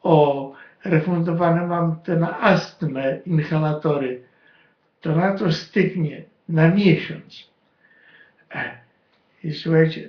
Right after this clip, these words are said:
wnuczkowie, którzy, e, y, dostają od, y, dziadków i babci tam kieszonkowe jakieś drobne, to, e,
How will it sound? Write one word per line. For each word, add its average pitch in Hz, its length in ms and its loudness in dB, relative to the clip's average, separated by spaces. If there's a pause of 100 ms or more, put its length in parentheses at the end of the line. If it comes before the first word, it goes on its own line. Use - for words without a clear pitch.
wnuczkowie, 156 1040 0
którzy, 147 920 -2 (760)
e, - 260 -10 (1160)
y, 180 420 -8
dostają 165 1000 0
od, 156 280 -4
y, 135 560 -4 (560)
dziadków 156 1160 -2 (480)
i 160 100 -6
babci 147 840 -2
tam 160 360 -2
kieszonkowe 160 760 2
jakieś 143 340 -8
drobne, 147 480 -4 (640)
to, - 400 2
e, 160 140 2